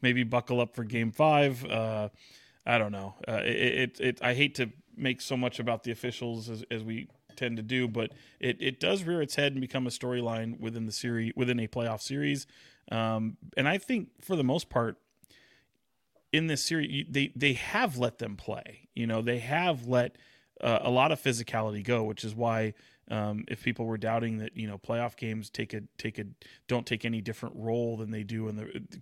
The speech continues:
in comparison to a regular season game. I mean, just look at this series. You're seeing it. Uh, you're seeing, uh, a team like the Kings who can't score, <laughs> uh, as high as they normally do. Although last night was a,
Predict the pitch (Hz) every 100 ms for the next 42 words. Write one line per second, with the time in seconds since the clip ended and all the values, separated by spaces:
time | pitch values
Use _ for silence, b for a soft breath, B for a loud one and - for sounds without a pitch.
0 | - 117 110 110 113 110 110 107 110 107
1 | 104 175 156 117 110 - b b 107 104
2 | 101 - - 127 - 143 113 139 - 101
3 | 98 95 127 - 120 95 85 - b b
4 | - 101 107 113 117 110 104 - b b
5 | - - - - 120 117 113 107 120 113
6 | 104 101 107 - - 113 110 110 107 _
7 | - - 147 - - - B B 120 135
8 | 117 110 107 117 110 113 117 107 107 120
9 | 127 120 117 117 110 107 113 117 - 117
10 | 120 113 107 107 104